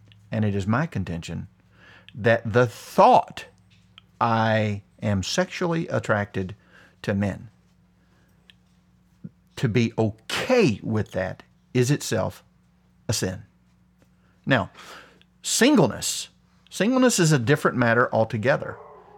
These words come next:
Singleness is not part of God's original design. In fact, singleness is the first thing that God said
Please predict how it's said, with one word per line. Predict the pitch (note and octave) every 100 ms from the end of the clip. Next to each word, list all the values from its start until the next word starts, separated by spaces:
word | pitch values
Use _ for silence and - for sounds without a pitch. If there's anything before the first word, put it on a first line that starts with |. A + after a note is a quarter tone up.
| -
Singleness | - - C4 D#4 D#3+ G#2+ A#2 - - _ _ _ -
is | B2+ A#2+
not | C3+ -
part | - C#3+ C3+
of | B2 G#2
God's | G2+ G2+ G2+ - - _ - - - - _ _
original | B2 A2 G2 G2+ G2 F#2 _ _ _ _ _ -
design. | A#2 G2+ G2 F#2 E2+ - - - - - - - - - - -
In | C3+
fact, | A2+ A#3 C#4 E3+ - - _ _ _ _
singleness | - - - C#4+ F4+ F#3+ C3+ D3+
is | C3+
the | A2+
first | A2 G#3 A#3 A#3 -
thing | D#3+ C3 B2+ D#3+ E3 _ _ _ _ -
that | - C3 A2+
God | A2 B2 C3 A#2
said | - G#2 G#2 G#2+ A2